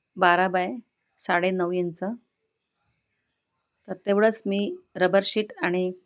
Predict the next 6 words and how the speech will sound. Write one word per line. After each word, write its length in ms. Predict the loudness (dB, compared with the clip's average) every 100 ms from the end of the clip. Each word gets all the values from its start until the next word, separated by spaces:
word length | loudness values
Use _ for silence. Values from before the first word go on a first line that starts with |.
| _ _
नॉन 320 | -2 2 2 2
वेव्हन 180 | 0 0
फॅब्रिक 300 | -2 -2 -2
घेतलेलं 340 | -2 0 0
आहे 140 | 2 0
अस्तरसाठी. 680 | -2 -4 -4 -2 -2 -4